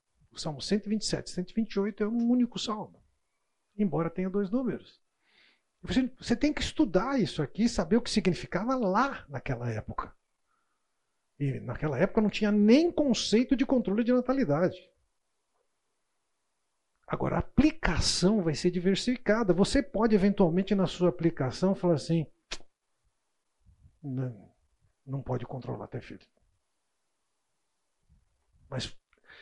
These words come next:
se você estabelecer a sua criatividade na hora da aplicação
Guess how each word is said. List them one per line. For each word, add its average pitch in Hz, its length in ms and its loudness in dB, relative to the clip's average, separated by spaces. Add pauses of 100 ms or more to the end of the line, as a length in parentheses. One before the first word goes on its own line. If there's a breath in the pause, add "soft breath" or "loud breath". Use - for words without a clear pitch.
(200 loud breath)
se - 220 -8
você 127 540 -2
estabelecer 196 1080 -2
a - 80 -6
sua 233 680 -4 (120)
criatividade 175 1040 -4
na 165 140 -4
hora 170 120 -4
da 175 120 -4
aplicação 139 840 -6